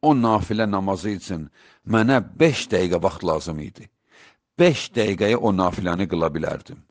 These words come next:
amma mən qılmadım. Mənim böyrümdə o nafiləni qılanlar gör hara getdi, mən isə aşağıya düşdüm onlardan." Peşiman olacaq hər qılmayan, nafilə qılmayanlar.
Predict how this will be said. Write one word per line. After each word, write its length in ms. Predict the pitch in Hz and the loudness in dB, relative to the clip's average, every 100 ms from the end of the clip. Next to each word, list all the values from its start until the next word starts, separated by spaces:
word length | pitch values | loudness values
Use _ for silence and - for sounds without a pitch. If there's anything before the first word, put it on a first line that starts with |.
| _ | _
amma 260 | 107 90 80 | -2 0 2
mən 220 | 80 78 | 2 0
qılmadım. 520 | 69 90 - - - 113 _ _ _ _ _ _ - | -4 -8 -8 -16 -20 -20 _ _ _ _ _ _ -4
Mənim 300 | 101 104 104 85 101 _ _ _ _ _ _ _ - | 0 2 2 -2 -10 _ _ _ _ _ _ _ 0
böyrümdə 520 | 101 95 98 87 110 98 | 2 4 0 2 0 2
o 100 | 104 | 0
nafiləni 680 | 98 95 90 - 92 92 107 | 0 0 -2 -2 -2 0 0
qılanlar 520 | 85 87 82 80 82 - - | 0 -2 -2 -4 -6 -6 0
gör 180 | 110 | 2
hara 360 | - 87 113 151 | 2 2 2 2
getdi, 560 | 151 143 - 90 69 - _ _ _ _ _ _ _ - | 2 -2 -2 -10 -10 -12 _ _ _ _ _ _ _ -2
mən 180 | 101 90 | 0 0
isə 320 | 85 82 78 - - | -4 -4 -4 -6 -10
aşağıya 520 | - 107 85 82 78 | -6 -4 -4 -6 -8
düşdüm 320 | - - 87 | -10 -8 -6
onlardan." 520 | 76 76 71 - - - _ _ _ _ _ _ _ _ | -4 -6 -8 -12 -18 -20 _ _ _ _ _ _ _ _
Peşiman 600 | - 110 117 113 135 127 | 0 2 2 4 4 4
olacaq 440 | 110 107 104 - - - 104 | 4 4 4 2 0 -8 0
hər 160 | 120 101 | 0 2
qılmayan, 560 | 92 85 78 76 76 - _ _ _ _ | 0 -2 -2 -6 -8 -12 _ _ _ _
nafilə 420 | 95 90 98 90 80 | -4 -4 -2 -2 -2
qılmayanlar. 640 | 85 78 80 78 80 - | -2 -4 -4 -6 -8 -14